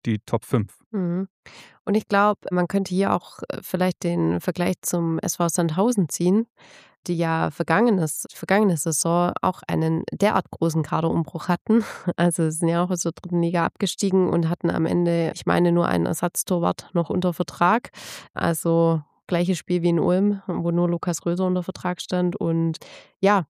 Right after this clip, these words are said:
Speaker 2: der S V Sandhausen hat natürlich auch die Saison gebraucht, um sich erstmal wieder zu finden und zu sortieren. Und ich glaub, das darf, muss man bei allem, bei aller möglicherweise auch Euphorie, die vielleicht nach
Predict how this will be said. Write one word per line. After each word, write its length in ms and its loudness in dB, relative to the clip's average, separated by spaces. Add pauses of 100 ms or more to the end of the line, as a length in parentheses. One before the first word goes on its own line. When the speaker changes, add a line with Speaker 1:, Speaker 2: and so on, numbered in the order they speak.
(380)
Speaker 2:
der 140 2
S 100 0
V 80 4
Sandhausen 640 2
hat 160 0
natürlich 480 0
auch 160 -2
die 100 -2
Saison 320 -2
gebraucht, 480 -4
um 140 -2
sich 420 -6 (280)
erstmal 280 0
wieder 180 0
zu 120 -4
finden 360 0
und 140 0
zu 100 -4
sortieren. 580 2
Und 260 0 (380)
ich 80 -16
glaub, 180 0
das 120 -2
darf, 200 2
muss 260 0
man 260 2
bei 160 0
allem, 720 0 (580)
bei 80 -8
aller 340 2
möglicherweise 600 2
auch 100 -6
Euphorie, 640 0
die 80 -2
vielleicht 400 -6
nach 240 -2